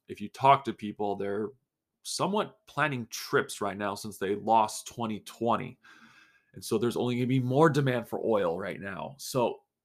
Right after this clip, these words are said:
I personally think we're probably gonna see Brent potentially get close to a hundred thirty-four dollars again soon.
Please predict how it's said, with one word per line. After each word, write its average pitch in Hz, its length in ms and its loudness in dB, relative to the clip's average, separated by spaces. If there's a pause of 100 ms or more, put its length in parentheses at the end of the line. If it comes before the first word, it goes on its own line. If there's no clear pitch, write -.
(560)
I 131 280 6 (100)
personally 127 500 0
think 160 380 -4 (120)
we're 147 140 2
probably 180 260 8
gonna 127 200 0
see 120 400 0
Brent 113 400 2
potentially 101 560 -4
get 95 260 -2
close 90 280 -4
to 98 80 -4
a - 40 -12
hundred 95 260 -6
thirty-four 92 320 -8
dollars 87 380 -2
again 87 280 -8
soon. 95 380 -12